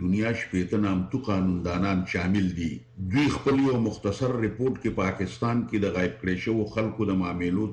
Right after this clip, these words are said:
تحقیقات کوونکي کمیشن باندې سخت اعتراضونه کړي دي او سفارش یې کړی دی چې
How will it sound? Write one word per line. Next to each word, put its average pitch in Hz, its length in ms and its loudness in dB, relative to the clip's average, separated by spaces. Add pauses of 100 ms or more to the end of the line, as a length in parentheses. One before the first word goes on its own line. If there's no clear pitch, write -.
تحقیقات 90 640 -4
کوونکي 104 480 -2
کمیشن 90 560 -2
باندې 92 320 -2 (400)
سخت 123 420 -2
اعتراضونه 90 680 0
کړي 110 260 2
دي 117 100 2 (220)
او 90 200 -2
سفارش 92 400 -2
یې 90 180 -2
کړی 110 180 4 (100)
دی 113 100 2 (220)
چې - 60 -4